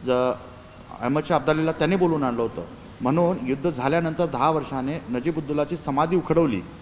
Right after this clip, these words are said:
आणि त्या समाधीचे तुकडे केले आणि खरी श्रद्धांजली त्यांनी त्यावेळी दिली. आणि बरोबर दहा वर्षांनी दिल्लीच्या लाल किल्ल्यावर मराठ्यांनी भगवा ध्वज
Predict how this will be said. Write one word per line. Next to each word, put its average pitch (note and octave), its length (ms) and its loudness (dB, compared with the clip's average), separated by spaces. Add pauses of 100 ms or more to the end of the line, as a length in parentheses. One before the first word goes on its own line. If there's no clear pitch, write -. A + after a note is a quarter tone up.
(300)
आणि C#3+ 200 0
त्या D#3+ 140 0
समाधीचे D3 420 -2
तुकडे D3+ 300 -2
केले D3 240 0
आणि C3+ 160 -2 (180)
खरी E3 160 2
श्रद्धांजली D3+ 460 -2
त्यांनी D#3 220 -2
त्यावेळी E3 300 4
दिली. C3 240 0 (300)
आणि D3+ 100 -2
बरोबर E3+ 300 2
दहा D3+ 220 2
वर्षांनी D#3 460 0
दिल्लीच्या C#3+ 440 -4
लाल C3+ 180 2
किल्ल्यावर C3+ 300 -2
मराठ्यांनी C3+ 400 -2
भगवा A#2+ 200 0
ध्वज G#2+ 140 -4